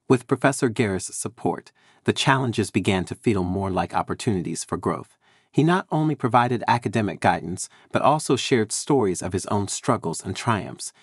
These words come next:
creating a bond that went beyond the student-mentor relationship. One day, as I walked into the Garris family home, Vivian greeted me with a warm smile.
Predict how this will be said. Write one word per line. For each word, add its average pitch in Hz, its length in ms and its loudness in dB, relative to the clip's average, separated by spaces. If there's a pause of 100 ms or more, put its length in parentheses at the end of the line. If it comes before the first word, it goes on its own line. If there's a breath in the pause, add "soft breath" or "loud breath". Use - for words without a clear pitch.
(220 soft breath)
creating 151 400 2
a 123 40 0
bond 113 500 2
that 92 140 0
went 113 220 0
beyond 92 380 0
the 92 40 -6
student-mentor 95 800 -2
relationship. - 720 -6 (640)
One 170 260 6
day, 85 260 -2 (260 soft breath)
as 110 140 0
I 110 80 6
walked 113 400 0
into 107 160 -2
the 85 100 0
Garris 90 440 -2
family 82 340 -2
home, - 340 -8 (300 soft breath)
Vivian 135 440 2
greeted 127 360 -2
me 127 140 0
with 90 160 -4
a 87 60 -2
warm 101 380 -2
smile. 80 560 -6